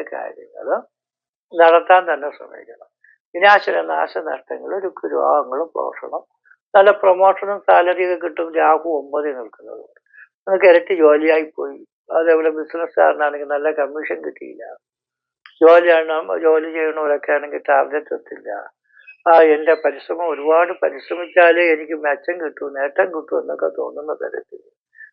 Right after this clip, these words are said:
നിങ്ങൾ ജോലിയൊന്നും ഉപേക്ഷിച്ച് വരാൻ തയ്യാറാകരുത്. ഈ പുണർദം നക്ഷത്രം എന്ന് പറയുന്നത് നല്ല തടിയും മുടിയും ആരോഗ്യ സൗന്ദര്യവും കഴിവൊക്കെ ഉണ്ടെങ്കിലും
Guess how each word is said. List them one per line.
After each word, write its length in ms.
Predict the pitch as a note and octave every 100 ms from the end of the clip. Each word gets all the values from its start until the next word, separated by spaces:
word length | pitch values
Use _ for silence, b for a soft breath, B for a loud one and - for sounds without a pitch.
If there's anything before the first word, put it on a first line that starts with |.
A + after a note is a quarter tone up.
| B -
നിങ്ങൾ 200 | D#3 E3
ജോലിയൊന്നും 720 | D3+ D#3 F3+ A3+ F#3+ A#2+ B2 -
ഉപേക്ഷിച്ച് 640 | - B2 C3 C3+ B2+ - D3
വരാൻ 300 | - - - _
തയ്യാറാകരുത്. 800 | - A1 G1+ - - - - _ _ _ _ _ _ -
ഈ 40 |
പുണർദം 440 | E3+ F#3 F3 F#3+ G#3
നക്ഷത്രം 480 | G3 - F#3+ F#3+ G3
എന്ന് 120 | F#3+
പറയുന്നത് 420 | C#3+ B2+ B2+ C3+ F3+ _ _ _ _ _ _ _ D3
നല്ല 260 | D#3 F#3+
തടിയും 420 | G#3+ F3+ E3+ G#3+
മുടിയും 280 | G3+ F3+ G3
ആരോഗ്യ 440 | F3+ F3 F3+ F3 F#3+
സൗന്ദര്യവും 580 | F3 E3+ E3 F3 F#3 F3+
കഴിവൊക്കെ 400 | D#3 D#3 E3 -
ഉണ്ടെങ്കിലും 760 | D3 B2+ A2 G#2 G#2+ C#3 -